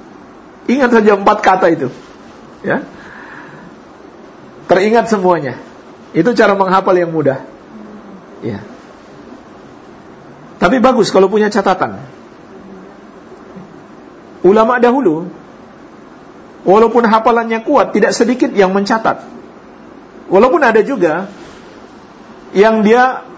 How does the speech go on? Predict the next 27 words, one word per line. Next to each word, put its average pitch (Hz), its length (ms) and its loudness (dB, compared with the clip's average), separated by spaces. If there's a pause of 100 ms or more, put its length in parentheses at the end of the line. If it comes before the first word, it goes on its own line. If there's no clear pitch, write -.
(100)
benar-benar 233 840 0
nggak 214 180 2
perlu 247 240 2
mencatat. 202 560 -4 (880)
Seperti 208 400 0
Imam 220 240 0
Asy-Sya'bi 185 400 0
rahimahullah. 160 600 0 (580)
Beliau 196 240 2
mengatakan, 190 480 -4
"Saya 277 240 -2
nggak 185 160 0
pernah 233 240 0
mencatat 208 400 -2
satu - 240 -4
kali 175 200 2
pun. 127 200 -4 (1040)
Tapi 220 320 0
kita 254 160 0
mau 254 160 2
tanya 254 320 2
apapun, 254 320 0
beliau 254 320 0
tahu. 214 240 -4 (1120)
Beliau 190 240 2
hafal." 147 480 0 (1040)
Ya. 101 160 -4